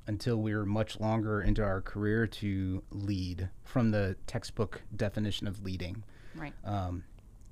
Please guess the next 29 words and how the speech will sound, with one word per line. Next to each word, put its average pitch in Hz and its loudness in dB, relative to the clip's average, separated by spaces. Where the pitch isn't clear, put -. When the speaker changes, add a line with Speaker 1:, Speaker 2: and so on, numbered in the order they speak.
Speaker 1:
and - -6
so 143 8
I'd 135 8
say 156 10
the 131 6
first 143 6
time 123 8
where 113 8
I 110 6
was 104 2
really, 110 6
really 123 8
starting 113 4
to 113 0
put 113 0
a 107 0
finer 113 0
point 110 0
on 98 -2
how 98 0
I 101 4
wanted 127 6
to 131 0
lead 123 4
was 101 2
when 104 2
I 104 2
was 101 -2
a, 95 0